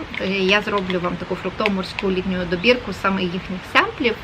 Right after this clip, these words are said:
Е, там буде все разом, що сподобалось, що не сподобалось, на що звернути увагу, е, окремим відео.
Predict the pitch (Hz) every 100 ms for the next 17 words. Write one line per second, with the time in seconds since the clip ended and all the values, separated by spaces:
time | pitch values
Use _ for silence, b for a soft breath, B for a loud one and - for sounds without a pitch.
0 | 208 185 185 190 185 180 - 190 180 180
1 | 269 381 269 - 185 - 226 330 226 -
2 | 190 180 202 202 269 - - 185 190 -
3 | 185 180 - 180 190 247 247 190 B B
4 | B B - 196 196 190 185 - - -
5 | 220 208 190 185 170